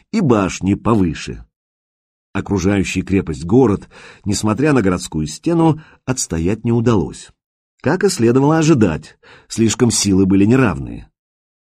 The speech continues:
Теперь под прикрытием домов и храмов Европус заселили персы. Они были везде: в покинутом лагере когорты третьего августова легиона на реке Ефрат, в рощах, садах и полях,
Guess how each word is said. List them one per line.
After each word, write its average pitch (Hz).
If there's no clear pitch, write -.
Теперь 110
под 90
прикрытием 101
домов 92
и 71
храмов 160
Европус 147
заселили 95
персы. -
Они 90
были 104
везде: 104
в -
покинутом 117
лагере 113
когорты 107
третьего 92
августова 87
легиона 113
на 92
реке 104
Ефрат, 101
в 151
рощах, 131
садах 104
и 98
полях, 110